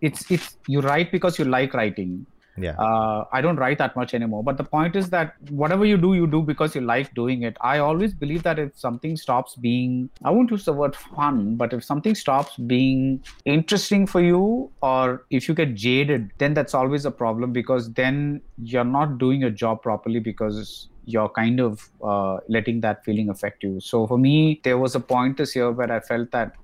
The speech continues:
Speaker 1: like, I had to make a choice between video reviewing and, uh, and text reviewing. And, uh, you know, because, you know, the, there's just so many movies coming out, and it was kind of impossible to keep doing both.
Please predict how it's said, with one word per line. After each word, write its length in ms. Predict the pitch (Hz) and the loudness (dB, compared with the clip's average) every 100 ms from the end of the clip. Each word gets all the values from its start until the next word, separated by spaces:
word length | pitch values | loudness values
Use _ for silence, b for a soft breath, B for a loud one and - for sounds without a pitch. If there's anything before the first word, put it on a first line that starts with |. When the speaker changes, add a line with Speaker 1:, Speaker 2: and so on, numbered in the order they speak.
| - - | -20 -10
Speaker 1:
like, 220 | 117 110 | -4 -2
I 80 | 110 | 0
had 160 | 107 110 | -2 -2
to 60 | |
make 180 | 127 110 | -4 -4
a 60 | 117 | -4
choice 360 | - 107 107 | -2 0 0
between 560 | - 110 110 110 104 104 - | -2 -4 0 0 0 -4 -4
video 320 | 110 120 123 | -2 0 2
reviewing 580 | 117 110 113 110 107 110 - | 2 0 0 0 0 -4 -2
and, 320 | 107 104 101 - | -2 -2 -4 -4
uh, 480 | 104 101 98 98 95 - - | -2 0 0 -2 -4 -8 -8
and 280 | 107 104 98 - | -6 -4 -4 -4
text 240 | 110 - | -4 -2
reviewing. 520 | 110 104 101 98 98 B B B B B | -2 0 0 0 -2 B B B B B
And, 400 | - 113 110 107 | -2 0 2 2
uh, 320 | 104 104 101 98 - - | 2 2 2 -2 -6 -2
you 80 | |
know, 80 | 113 | 0
because, 460 | 110 113 113 107 - - | 2 0 0 -2 -10 -6
you 80 | 113 | -2
know, 160 | 107 104 101 | 0 -2 -2
the, 160 | 104 101 | -2 -2
there's 220 | 110 104 | -2 -2
just 180 | 120 - | -2 0
so 160 | 143 | 2
many 180 | 151 147 | 4 4
movies 600 | 131 123 127 120 113 - _ - | 4 4 4 2 -2 -12 _ -4
coming 300 | 117 113 113 | -2 0 2
out, 260 | 104 104 104 | 2 0 0
and 140 | 107 | -2
it 100 | 101 | -2
was 200 | 104 - | -4 -8
kind 300 | - 117 123 | -4 -2 0
of 80 | 117 | 0
impossible 460 | 107 113 110 110 107 | 0 0 -2 0 0
to 60 | |
keep 240 | 107 117 110 | 2 0 2
doing 180 | 110 | 0
both. 360 | 107 117 101 - | 0 0 -2 -6